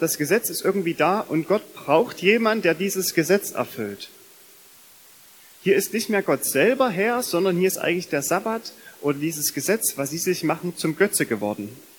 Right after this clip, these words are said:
Gottes Gebot ist gegeben, um Leben zu ermöglichen, wo die reale Gefahr der Sünde besteht. Und nicht, wie es die Pharisäer meinen, die, ähm, die Regel ist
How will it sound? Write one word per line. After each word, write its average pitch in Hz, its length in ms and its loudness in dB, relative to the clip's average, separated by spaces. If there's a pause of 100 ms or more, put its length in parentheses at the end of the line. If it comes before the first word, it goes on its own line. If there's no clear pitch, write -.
(3250)
Gottes 220 320 0
Gebot 220 360 2
ist - 160 -8
gegeben, 202 400 -4
um 147 240 0
Leben 233 340 0
zu - 140 -4
ermöglichen, 180 880 0 (360)
wo 190 380 4 (200)
die 170 80 2
reale 160 500 2
Gefahr 185 400 -2
der 151 140 -2
Sünde 220 320 0
besteht. 107 580 -8 (1900)
Und 160 160 2
nicht, 233 380 0
wie 165 80 -4
es 180 120 -2
die 170 100 -4
Pharisäer 175 500 0
meinen, 185 380 0
die, 156 180 -2 (260)
ähm, 147 220 -2 (280)
die 147 160 -2
Regel 214 420 2
ist - 340 -2